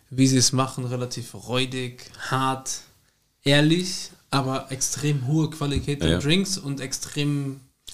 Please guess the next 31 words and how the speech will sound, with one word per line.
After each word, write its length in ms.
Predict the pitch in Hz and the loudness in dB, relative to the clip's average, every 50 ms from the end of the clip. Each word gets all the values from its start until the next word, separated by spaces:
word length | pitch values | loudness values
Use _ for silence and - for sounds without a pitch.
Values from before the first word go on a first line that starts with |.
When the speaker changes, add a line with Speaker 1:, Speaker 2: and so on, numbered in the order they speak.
| - - | -8 -6
Speaker 2:
Cool. 120 | 87 80 - - _ _ _ - | -6 -6 -6 -10 _ _ _ -2
Speaker 1:
extrem 320 | - - - - 160 151 | 0 2 4 6 6 6
geiler 220 | 147 143 139 135 | 4 4 2 0
Service 520 | 127 - - 139 139 139 135 135 127 127 - | 0 0 0 0 0 0 0 -2 -4 -4 -4
und 120 | 120 120 | 0 2
Speaker 2:
Mhm, 60 | 113 95 | 4 4
Speaker 1:
Gastfreundschaft. 680 | 117 131 - - 101 92 113 123 131 - - - - _ _ _ _ _ _ - - - - - - - _ _ _ - | 4 2 2 2 4 4 4 4 2 -4 -12 -16 -20 _ _ _ _ _ _ -20 -20 -18 -18 -20 -20 -20 _ _ _ -4
Und, 520 | - - 139 139 139 139 139 139 143 139 135 | 2 4 4 4 4 4 2 2 0 -2 -4
äh, 20 | - - - - - - 117 120 _ _ _ _ - _ _ - | -6 -8 -10 -12 -16 -18 -20 -20 _ _ _ _ -20 _ _ 4
zehn 180 | - 151 165 175 | 4 4 6 4
nach 200 | 175 156 - - | 2 2 2 0
eins 420 | 120 131 147 160 170 160 - - | -2 0 0 0 -2 -4 -6 -6
hab 120 | 147 135 | -6 -6
ich 140 | 135 123 - | -6 -10 -6
der 180 | - 127 123 120 | -4 -4 -4 -4
Barkeeperin, 680 | 123 120 117 123 123 - - 120 131 123 127 127 123 120 | -2 -2 -2 -2 -2 -4 -6 -6 -6 -6 -6 -4 -4 -4
eine 160 | 120 127 120 | -4 -6 -8
Französin, 580 | 123 - 131 123 120 - 151 147 139 139 135 123 | -6 -4 -4 -4 -2 0 0 0 0 0 -2 -2
gesagt, 560 | 123 117 120 117 117 117 - - - _ - | 0 0 0 0 -2 -4 -8 -12 -10 _ 0
die, 280 | 120 117 113 110 117 | 2 2 2 2 2
äh, 420 | 120 - - 71 71 69 76 78 - - - | 0 0 0 -2 -2 -2 -4 -6 -8 -6 2
Pom 200 | - - 147 147 | 4 4 6 6
Modeste 580 | 139 131 120 123 127 127 - - - - - - - | 4 0 0 -2 -4 -4 -4 -6 -6 -8 -10 -12 -12
auf 140 | - - | -8 -4
Instagram, 520 | - 127 123 - - 120 120 - 110 117 123 | -4 -2 -2 0 -2 -2 0 0 -2 -2 0
kannst 200 | - 135 120 123 | 0 -2 -2 0
du 40 | 117 | 0
gerne 200 | 127 123 120 117 | 0 0 0 -2
followen, 460 | - - 135 135 131 127 127 127 123 | -4 -4 -4 -2 -2 -2 -4 -4 -6
super 260 | 120 131 127 - 127 110 | -6 -6 -6 -6 -6 -8
Frau, 400 | - - 117 110 110 120 120 | -6 -2 -2 -2 0 -2 -6